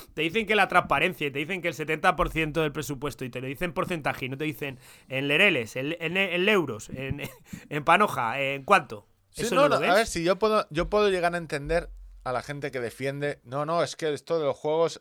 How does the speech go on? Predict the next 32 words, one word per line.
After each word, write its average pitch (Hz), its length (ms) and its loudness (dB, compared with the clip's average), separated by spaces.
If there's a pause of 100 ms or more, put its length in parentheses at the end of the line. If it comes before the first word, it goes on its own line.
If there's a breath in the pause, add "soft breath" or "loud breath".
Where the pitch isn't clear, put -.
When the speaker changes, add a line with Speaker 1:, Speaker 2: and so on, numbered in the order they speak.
(120)
Speaker 2:
es, 135 320 -6 (420 soft breath)
es 123 100 -10
libertad, 160 720 2
la 135 140 0
gente 131 360 -2
si - 140 -6
juegas 123 260 2
con 123 160 -6
responsabilidad 113 720 0
te 107 80 -4
lo 101 80 -2
pasas 92 300 -6
bien". 156 440 2 (840 soft breath)
Puedo 160 180 4
entender 185 560 2
que 175 80 2
haya 165 140 4
gente 180 260 0
que 165 100 0
lo 127 80 4
diga. 107 300 -2 (240)
O - 40 -20
sea, 90 100 -8
puedo, 123 280 -4
no, 92 280 -16
no, 101 180 -16 (300)
o - 40 -20
sea, 73 240 -12 (400)
no 85 180 -16
voy 95 100 -10
a 95 60 -6
defender 95 520 -4